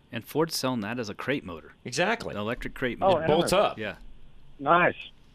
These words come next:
Speaker 3: I'll have to get one. <laughs>
Speaker 1: They're sold out
Speaker 3: Um,
Speaker 1: last time I checked.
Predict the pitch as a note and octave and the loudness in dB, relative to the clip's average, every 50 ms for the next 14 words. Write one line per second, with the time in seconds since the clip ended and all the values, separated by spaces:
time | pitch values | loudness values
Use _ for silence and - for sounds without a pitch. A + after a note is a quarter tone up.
0 | - - A2+ A2+ C3 B2 B2 - A2 A2+ B2 B2+ - A#2 A2 G#2+ - - - - | -8 -4 -4 0 0 -2 -2 -4 -8 -8 -6 -6 -4 -4 -4 -4 -4 -6 -8 -8
1 | - - - - - - - - - - - _ _ - - - - - - D3 | -14 -16 -18 -20 -20 -20 -20 -18 -18 -18 -18 _ _ -20 -20 -18 -10 -2 2 2
2 | D#3+ - - F3+ E3+ D#3+ D#3 D#3 C3 - D#3 D3 C3+ A#2+ A2+ A#2 - B2+ B2 A#2+ | 2 6 8 8 10 10 12 10 10 8 6 4 2 0 -2 -2 -2 -2 0 0
3 | A2+ - - - G#2 F#2+ - | 0 -2 -2 -4 -6 -6 -8